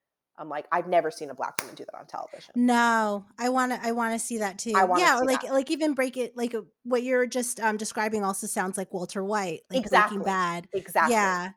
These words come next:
Speaker 1: Yes.
Speaker 2: Like,
Speaker 1: I'm like,
Speaker 2: uh,
Speaker 1: I
Speaker 2: they
Speaker 1: want
Speaker 2: think they're virtuous, but they're, but they're not. Yes.
Speaker 1: Yeah. Um, and that I think is kind of the, the story I'm always, not always, but I'm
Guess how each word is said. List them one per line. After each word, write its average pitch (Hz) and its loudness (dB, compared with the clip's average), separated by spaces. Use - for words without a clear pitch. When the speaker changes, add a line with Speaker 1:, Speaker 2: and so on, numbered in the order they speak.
Speaker 1:
Yes. 196 2
Speaker 2:
Like, 214 2
Speaker 1:
I'm 185 -4
like, 185 -2
Speaker 2:
uh, - -6
Speaker 1:
I 196 2
Speaker 2:
they 233 6
Speaker 1:
want 247 2
Speaker 2:
think 269 2
they're 233 4
virtuous, 214 -2
but 175 -6
they're, 170 -6
but 196 -4
they're 185 -4
not. 175 -4
Yes. 190 -2
Speaker 1:
Yeah. 165 2
Um, 160 -6
and 202 -4
that 175 4
I 170 0
think 170 -10
is 165 -4
kind 156 -12
of 147 -10
the, 143 -4
the 175 -10
story 151 -6
I'm 147 -8
always, 147 -12
not 202 4
always, 180 4
but 175 -2
I'm 156 -8